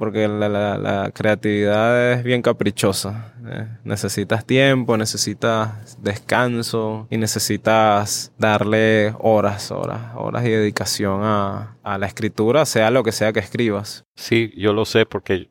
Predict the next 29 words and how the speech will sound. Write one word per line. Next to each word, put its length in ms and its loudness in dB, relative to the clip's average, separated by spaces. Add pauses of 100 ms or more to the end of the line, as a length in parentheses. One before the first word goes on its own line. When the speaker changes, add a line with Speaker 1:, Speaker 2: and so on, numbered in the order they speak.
Speaker 2:
ayudo, 720 2
a, 360 2
aparte 460 0
de 560 2
mis 160 -10
propias 440 2
publicaciones, 760 0
ayudo 500 2
a 100 4
otros 460 -2
autores. 540 0 (200)
Hace 220 0
poco 760 2
ayudé 460 2
a 80 4
la 120 4
autora 520 0
del 220 -2
libro 540 0 (180)
Una 280 0
conductora 640 -2
de 140 0
Uber 300 -2
cuenta, 500 0 (120)
que 200 0
ya 140 4
está 360 2
en 140 -6
castellano 760 0